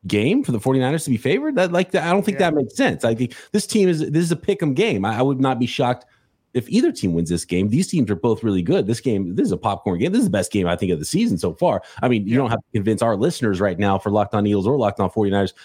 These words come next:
Speaker 1: that this is the biggest game of the year and the best game of the year. But even national audiences, even the networks are telling us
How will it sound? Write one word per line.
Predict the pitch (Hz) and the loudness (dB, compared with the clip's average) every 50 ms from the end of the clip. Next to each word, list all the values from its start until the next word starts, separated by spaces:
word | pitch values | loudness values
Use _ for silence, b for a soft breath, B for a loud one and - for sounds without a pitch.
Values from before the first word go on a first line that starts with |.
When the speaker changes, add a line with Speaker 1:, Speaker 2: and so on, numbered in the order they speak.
| B | B
Speaker 1:
that | B 139 123 | B 0 0
this | 143 135 | 0 -2
is | 110 110 | 0 -4
the | 113 | -2
biggest | 98 127 120 104 104 - | -2 -2 -2 -2 -4 -2
game | - 117 110 104 | -2 0 0 0
of | 101 | 0
the | 98 104 | 0 2
year | 107 107 101 | 2 2 2
and | 95 95 | 0 0
the | |
best | 85 117 113 - - | 0 0 -2 -2 -2
game | - 117 104 98 95 | -2 0 0 2 0
of | 95 | 2
the | 98 | 2
year. | 113 156 165 127 | 2 2 2 2
But | 98 107 104 110 | 0 0 -2 0
even | 131 139 131 120 - b b b b b b | 0 0 0 0 -2 b b b b b b
national | 120 143 151 151 - - 147 127 127 | 0 2 2 0 0 0 2 2 2
audiences, | 131 165 233 254 226 147 - - 123 123 110 - | 2 2 2 2 0 0 0 0 -2 -2 0 0
even | 156 180 202 190 156 | 0 0 2 2 2
the | 139 | 0
networks | 135 139 156 226 226 - 220 180 156 - - | 0 0 0 -2 0 0 0 0 0 0 -2
are | - | -4
telling | - - 202 269 277 220 170 | -2 0 -2 0 2 2 0
us | 151 - | 0 -2